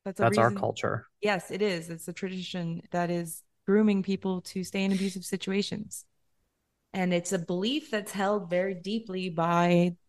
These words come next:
Speaker 1: our families and the
Speaker 2: Mm-hmm.
Speaker 1: community. So it's very hard to recognize that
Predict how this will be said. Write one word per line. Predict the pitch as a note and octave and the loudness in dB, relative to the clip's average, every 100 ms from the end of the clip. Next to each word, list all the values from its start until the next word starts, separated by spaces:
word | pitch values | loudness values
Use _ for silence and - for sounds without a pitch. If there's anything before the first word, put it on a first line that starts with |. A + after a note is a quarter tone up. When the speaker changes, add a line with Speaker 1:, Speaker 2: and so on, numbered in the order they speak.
| _ _ _ _ - | _ _ _ _ -4
Speaker 1:
our | - D#3 | 0 0
families | E3 D#3+ E3 A3+ C4 - | 0 -2 2 2 0 -2
and | F3 F#3 F#3 | 0 0 0
the | G2 | 0
Speaker 2:
Mm-hmm. | |
Speaker 1:
community. | G#3 A3+ G3+ D3+ - | 2 2 2 0 -4
So | - E3 | 2 2
it's | D#3 - | 2 -2
very | D#3+ D#3+ | 0 2
hard | D#3+ E3 D#3+ | 2 0 -4
to | - E3 D#3+ | -4 -2 -2
recognize | D#3+ - E3+ E3 E3 D#3+ | -2 -6 -6 -2 -2 -2
that | - | -6